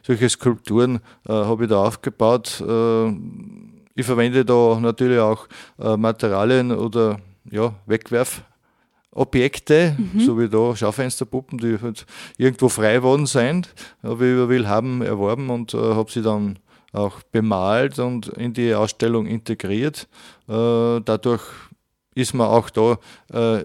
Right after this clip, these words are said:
Speaker 1: in der Klimaerhaltung etwas besser unterwegs. Man muss nicht alles neu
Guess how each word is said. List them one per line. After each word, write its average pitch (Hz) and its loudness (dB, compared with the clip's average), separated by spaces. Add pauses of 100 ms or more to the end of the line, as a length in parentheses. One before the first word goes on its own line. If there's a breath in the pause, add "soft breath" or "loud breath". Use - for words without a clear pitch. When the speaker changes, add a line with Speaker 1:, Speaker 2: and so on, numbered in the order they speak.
Speaker 1:
in 147 -4
der 120 4
Klimaerhaltung 127 2
etwas 113 -2 (240)
besser 127 2
unterwegs. 113 0
Man 110 -2
muss 113 -4
nicht 113 -6
alles 107 -4
neu 107 -2